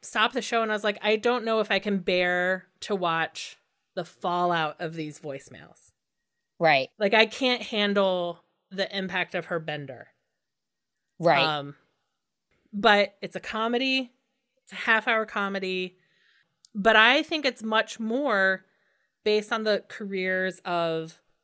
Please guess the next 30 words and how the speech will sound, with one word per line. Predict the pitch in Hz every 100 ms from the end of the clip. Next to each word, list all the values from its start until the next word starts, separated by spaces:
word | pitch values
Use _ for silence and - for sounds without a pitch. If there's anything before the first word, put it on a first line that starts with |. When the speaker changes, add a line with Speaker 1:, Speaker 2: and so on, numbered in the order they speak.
| _
Speaker 1:
Roseanne | - 165 226 277
Barr, | 269 220 220 214 214 220 202 _ _
Paula | - 185 214
Poundstone. | 214 233 220 220 - 214 208 208 208 214 202 _ _
Paula | 285
Poundstone | 302 349 339 339
is | 302
in | 277
her | 247
fifties. | - 277 - 196 175 170 175 185 - _ _ _ _ _ _ _ _ _ _
Um, | 202 196 196 185 180 180 - _ _ _ _ _ _ _ _ _ _ _ _ _ _ _ _
but | 208 226
I, | 233 226
I | 233
think | 240 302
everybody | 285 294 277 254 240
just | 220 214
saying, | 240 220 208
like, | 202 190 -
"Oh, | 233 226
it's | 220
Joan | - 226 208
Rivers," | 208 202 175 170 160 156 - - _ _ _ _ _
just | - 208 -
because | 214 208 190 - - _ _ _
the | 202
character | 202 233 226 214 208
ends | 196 196 185
up, | 175
like, | 190 170 160 -